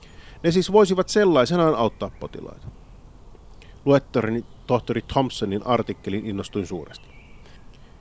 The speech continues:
Kuitenkin ihmisen E S-solujen tuottamiseen ja käyttöön liittyy eettisiä kysymyksiä ihmisalkioiden käytöstä,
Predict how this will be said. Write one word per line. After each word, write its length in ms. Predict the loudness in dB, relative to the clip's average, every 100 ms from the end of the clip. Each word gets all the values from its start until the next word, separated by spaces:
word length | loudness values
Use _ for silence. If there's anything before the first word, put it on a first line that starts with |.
| -4
Kuitenkin 380 | 0 2 2 2
ihmisen 360 | 4 4 2 4
E 260 | 4 4
S-solujen 400 | 2 2 4 2
tuottamiseen 680 | 2 0 0 -2 -2 0 2
ja 80 | 2
käyttöön 520 | 2 2 2 0 0
liittyy 380 | 0 -4 -4 -2
eettisiä 480 | 0 -2 -2 -4 -4
kysymyksiä 600 | -2 -6 -6 -10 -8 -8
ihmisalkioiden 720 | -4 -4 -4 -6 -8 -8 -8 -8
käytöstä, 520 | -8 -10 -12 -18 -20